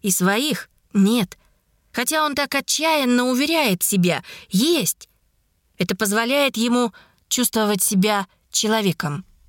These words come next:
сохранить самооценку, но это иллюзия. Предатель — это именно тот,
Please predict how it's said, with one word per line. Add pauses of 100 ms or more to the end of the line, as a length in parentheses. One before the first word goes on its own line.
(140)
сохранить
самооценку,
но (560)
это
иллюзия. (560)
Предатель —
это
именно
тот,